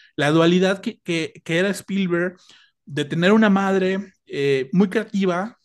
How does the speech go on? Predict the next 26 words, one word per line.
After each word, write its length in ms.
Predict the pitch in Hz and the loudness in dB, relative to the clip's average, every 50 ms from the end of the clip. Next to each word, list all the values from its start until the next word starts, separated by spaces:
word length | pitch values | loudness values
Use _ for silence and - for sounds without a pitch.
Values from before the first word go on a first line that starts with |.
| _ _ _ | _ _ _
eh, 320 | 139 135 127 127 123 123 127 | -8 -6 -4 -4 -4 -6 -6
con 300 | - 139 127 123 123 123 135 | -8 -8 -8 -6 -6 -4 -2
mente 340 | 151 160 170 180 185 202 | 0 0 0 0 0 -2
de 80 | 185 180 | -2 -2
artista, 720 | 180 - - - 175 170 170 - - - 165 143 165 208 - _ _ _ _ _ _ _ _ _ _ - | -4 -6 -10 -10 -10 -10 -10 -10 -8 -6 -4 -4 -6 -6 -10 _ _ _ _ _ _ _ _ _ _ -12
eh, 500 | - - 123 120 120 117 117 90 - - - _ _ _ _ _ | -6 -4 -4 -4 -4 -4 -6 -8 -12 -18 -20 _ _ _ _ _
pues, 320 | 143 139 143 139 139 - - | 0 0 0 0 -4 -8 -10
m-, 160 | - 131 - _ | -12 -12 -12 _
digamos, 520 | - 160 156 147 143 151 165 170 175 - - | -12 -4 -2 0 0 0 0 -2 -2 -4 -4
con 180 | - 156 151 | -4 -2 0
mucha 240 | 170 190 180 226 196 | -2 -2 -2 -4 -4
frustración 760 | - - 180 151 - - 139 123 - - 165 151 156 156 151 | -4 -8 -10 -10 -8 -10 -10 -10 -6 -6 -4 -4 -4 -4 -6
por 160 | - 160 147 | -6 -8 -8
tener 480 | - - 135 139 139 135 135 143 143 - | -8 -8 -8 -6 -4 -4 -4 -6 -8 -10
que 340 | - 151 143 139 143 147 147 - _ _ _ _ _ _ _ _ _ | -8 -6 -4 -4 -4 -6 -8 -12 _ _ _ _ _ _ _ _ _
sacrificar 680 | - - 135 131 147 131 - - 143 143 165 156 175 180 | -8 -8 -6 -4 -4 -6 -6 -8 -6 -4 -2 -2 -2 -2
sus 140 | - 214 - | -4 -8 -4
sueños 460 | - 190 175 165 160 160 160 170 - | -2 0 0 0 -2 -4 -6 -8 -8
de 80 | 160 123 | -8 -10
artista 500 | 113 - - 151 143 - - 156 151 147 | -10 -10 -12 -12 -12 -10 -8 -8 -8 -8
por 280 | - 139 120 107 - - _ _ _ _ | -6 -8 -8 -8 -8 -14 _ _ _ _
tener 560 | - 127 123 127 135 143 147 147 147 - - _ _ _ _ _ | -6 -4 -4 -2 0 0 0 0 -2 -8 -14 _ _ _ _ _
una 220 | 190 160 147 143 | -2 0 0 0
vida 220 | 147 151 151 147 143 | -2 -2 -4 -6 -6
familiar, 580 | - 151 127 123 117 120 123 120 123 127 - - | -4 -6 -6 -4 -4 -2 -2 -2 -4 -6 -8 -10
¿no? 280 | 120 123 143 - - | -8 -8 -8 -10 -10